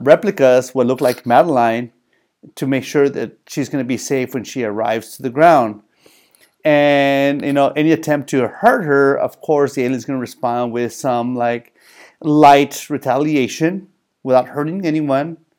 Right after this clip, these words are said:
So everyone gets to know, "Hey, wait a minute, we're not here to hurt anyone." Then finally, Maddie comes out and she explains herself, but she says, "Hey,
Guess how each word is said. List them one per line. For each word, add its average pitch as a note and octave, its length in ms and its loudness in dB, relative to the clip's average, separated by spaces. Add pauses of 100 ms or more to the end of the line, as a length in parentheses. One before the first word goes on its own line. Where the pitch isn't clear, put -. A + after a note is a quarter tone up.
(300)
So - 200 -2
everyone E3 440 2
gets D3+ 260 -2
to C#3+ 80 -8
know, C3+ 180 0
"Hey, D3+ 240 0
wait D#3+ 240 4
a D#3 60 4
minute, C3+ 380 -4
we're B2 180 -4
not B2+ 140 -6
here B2 140 -8
to A2+ 120 -20
hurt B2 280 -10
anyone." A#2+ 520 -10 (760)
Then C3+ 200 -4
finally, D#3 460 2
Maddie B2+ 360 -2
comes C3 320 -6
out B2 480 2 (100)
and C#3 160 -4
she D#3+ 200 -6
explains D#3+ 760 -6
herself, - 300 -8
but C3 100 -8
she D#3 100 -12
says, B2+ 200 -4
"Hey, D3 400 -2